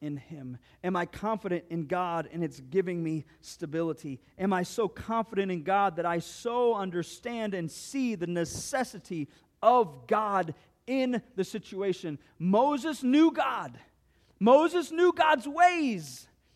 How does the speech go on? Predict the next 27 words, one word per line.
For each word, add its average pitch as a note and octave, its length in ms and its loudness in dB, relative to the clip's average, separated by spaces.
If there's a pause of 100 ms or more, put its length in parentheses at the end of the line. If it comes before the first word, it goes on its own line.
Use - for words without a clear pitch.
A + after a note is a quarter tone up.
(340)
And F3 120 -2
therefore G3 360 2
he F#3+ 160 -2
said, F3+ 340 -2
"Absolutely G3 1080 -2
not. F#3 300 -2
I F3 80 2
don't F3+ 180 -2
want F#3+ 160 -4
to F3+ 60 -2
take F#3 300 -8
these F#3+ 160 -10
people F3+ 340 -10
into D#3+ 140 -6
that E3 200 -4
land F3 300 -6
that E3+ 100 -12
flows F3+ 300 -4
with E3 140 -14
milk F#3 180 -8
and F3 140 -8
honey D#3+ 260 -6 (160)
if D3+ 220 -10
you G3+ 420 -4
aren't F#3 340 -2 (140)
in F3+ 160 -4
it F#3 160 -8